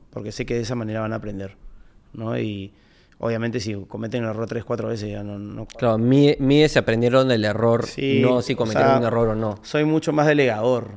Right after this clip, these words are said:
Speaker 1: Soy, creo que, creo que lo que hacemos nosotros, si no podemos delegar, es imposible hacerlo, ¿no? Y eso es un, eso es un, eso es algo que creo que aprendes con el tiempo, a, a confiar más en las personas, pero a confiar sobre todo que se, se equivoquen, ¿no? No a confiar a que hagan las cosas bien,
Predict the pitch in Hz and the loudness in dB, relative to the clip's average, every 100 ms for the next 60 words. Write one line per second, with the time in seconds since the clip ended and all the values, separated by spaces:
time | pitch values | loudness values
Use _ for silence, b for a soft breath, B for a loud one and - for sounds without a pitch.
0 | - - 117 117 113 110 107 107 113 117 | -18 -12 -8 -6 -6 -8 -10 -14 -10 -8
1 | 113 107 - - _ _ 117 127 131 120 | -6 -8 -12 -20 _ _ -6 -2 -2 -2
2 | 107 135 135 127 120 127 135 - 110 113 | -6 -4 -4 -4 -6 -4 -6 -6 -10 -8
3 | 127 127 127 113 107 123 113 110 110 - | -6 -4 -4 -4 -4 -4 -4 -8 -14 -12
4 | 110 104 113 107 101 113 120 113 120 123 | -10 -6 -8 -8 -8 -6 -6 -8 -8 -6
5 | 123 - 107 123 127 123 120 117 b b | -6 -8 -12 -8 -6 -6 -6 -10 b b
6 | b b b b _ 135 131 143 143 120 | b b b b _ -6 0 2 2 2
7 | 135 117 123 127 127 120 104 127 107 104 | 0 0 -2 -4 -2 -6 -2 -4 -4 -10
8 | 98 - _ _ _ 117 113 113 110 110 | -16 -20 _ _ _ -12 -10 -10 -10 -10
9 | 101 131 123 127 123 131 127 107 123 131 | -2 0 2 0 -2 -6 -6 -8 -6 -6
10 | - 113 113 104 135 135 151 113 139 135 | -6 -6 -8 -6 -4 -2 -4 -2 -2 -2
11 | 104 98 - - 107 - 101 123 95 85 | -6 -10 -16 -16 -16 -10 -6 -6 -8 -12
12 | 110 - - 147 165 165 165 160 160 147 | -12 -12 -4 -2 0 0 2 2 2 0
13 | 139 127 135 143 101 | -2 -4 -4 -4 -10